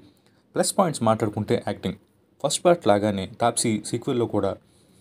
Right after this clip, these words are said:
మంచి యాక్టింగ్ ఇచ్చింది and హైలైట్‌గా నిలిచింది. ట్వెల్త్ ఫెయిల్ ఫేమ్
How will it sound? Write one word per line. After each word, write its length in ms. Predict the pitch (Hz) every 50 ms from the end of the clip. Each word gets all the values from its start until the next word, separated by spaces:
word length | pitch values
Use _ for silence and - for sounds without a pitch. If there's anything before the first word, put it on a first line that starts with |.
| _ _ _ _
మంచి 400 | 107 120 151 151 - - 104 104 - _ _ -
యాక్టింగ్ 300 | 110 110 - 131 107 98
ఇచ్చింది 380 | 90 - - - 90 85 87 - - _ _ _ _ _ _ _ _ _
and 180 | - 110 107 107 - -
హైలైట్‌గా 400 | 123 120 120 120 113 113 110 107
నిలిచింది. 440 | 98 98 90 - 101 - 87 92 - - _ _ _ _ - - 170 196
ట్వెల్త్ 220 | - 143 196 214
ఫెయిల్ 180 | 214 190 175 -
ఫేమ్ 240 | - - 110 104